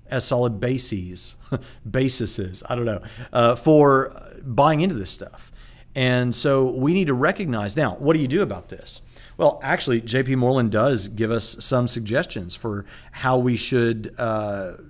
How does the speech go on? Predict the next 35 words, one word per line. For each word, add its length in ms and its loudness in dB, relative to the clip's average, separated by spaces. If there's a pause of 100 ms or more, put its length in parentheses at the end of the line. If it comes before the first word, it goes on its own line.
(560)
be 120 -2
aware 340 2
of 100 0
this 240 0
and 180 -4
not 240 -2
be 180 -6
as 260 -4
affected 560 -6 (360)
by 340 4
our 160 -4
culture, 420 -6
so 140 -8
that 100 -8
we 180 -4
can 180 -2
see 140 -6
the 60 -4
lines 460 -4 (240)
as 180 -2
the 80 -6
same 300 -6
length, 340 -6 (360)
um, 400 -6
so 180 -4
to 80 -6
speak, 420 -8
and 180 -6
not 460 -8
be 360 -4 (240)
duped 500 0 (300)
and 240 -6
gullible, 580 2 (460)
um, 420 -6
as 420 -6